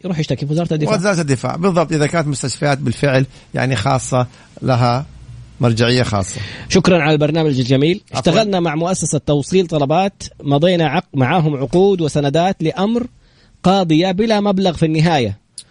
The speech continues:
Speaker 1: وما دفعوا الرواتب تقريبًا واحد وعشرين مندوب، وعشان نرفع عليهم دعوة في مكتب العمل لقينا العقودات غير مختومة، أوف، وغير ممضية، ورفض مدير المؤسسة الإمضاء عليها.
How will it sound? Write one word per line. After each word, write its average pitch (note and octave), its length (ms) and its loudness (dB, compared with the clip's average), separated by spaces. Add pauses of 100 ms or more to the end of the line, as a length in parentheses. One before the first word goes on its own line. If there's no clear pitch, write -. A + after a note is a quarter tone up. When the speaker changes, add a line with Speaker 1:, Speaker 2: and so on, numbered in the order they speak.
(120)
Speaker 1:
وما F#3+ 200 2
دفعوا E3 300 0
الرواتب E3+ 340 -2
تقريبًا F3 520 0
واحد F3+ 380 -2
وعشرين F3 420 0
مندوب، D3+ 460 2
وعشان A#2 340 0
نرفع F#3+ 260 0
عليهم E3+ 380 2
دعوة D3+ 280 0
في D3+ 120 -2
مكتب F3 300 0
العمل A3+ 420 2 (340)
لقينا F3+ 340 4
العقودات D#3+ 800 0 (220)
غير G3 340 2
مختومة، F#3 760 0
أوف، - 280 -4 (260)
وغير G3+ 300 2
ممضية، G3+ 580 0 (360)
ورفض G3+ 300 0
مدير F#3+ 200 2
المؤسسة F#3 440 -2
الإمضاء D#3+ 280 0
عليها. A#2 320 0